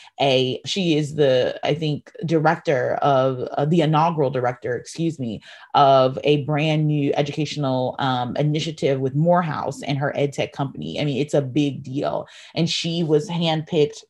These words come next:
by the organization to do that work. And th-, she talks, she'll talk about how the accelerator helped her position, you know, for that higher level role,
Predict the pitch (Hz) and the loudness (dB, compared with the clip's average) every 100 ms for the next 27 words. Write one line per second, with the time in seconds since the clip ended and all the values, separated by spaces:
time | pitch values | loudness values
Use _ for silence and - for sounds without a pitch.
0 | _ _ _ _ _ _ _ - 160 151 | _ _ _ _ _ _ _ 0 4 4
1 | 156 151 147 143 139 147 - 139 143 135 | 4 2 0 -2 0 -2 -2 -6 -4 -2
2 | 165 151 139 - 143 151 147 139 - - | 2 4 4 2 0 4 4 4 -2 -4
3 | 160 147 147 147 139 - 151 - 151 180 | 0 2 2 2 -2 -4 -8 -8 -8 -4
4 | 180 165 165 156 - 185 151 156 156 170 | 2 2 2 -4 0 -2 2 0 2 4
5 | 143 - - 143 143 147 - - 165 165 | 4 4 4 4 4 0 -2 2 2 4
6 | 156 147 143 156 156 151 147 160 156 285 | 2 0 0 0 -2 -6 -4 -4 -2 -6
7 | - 185 165 165 165 180 156 151 - 170 | -4 -2 -2 -2 -2 0 2 2 0 0
8 | 175 160 - 160 147 143 143 139 143 175 | 2 2 2 2 2 4 2 2 0 2
9 | 185 180 165 160 - | 4 6 6 4 0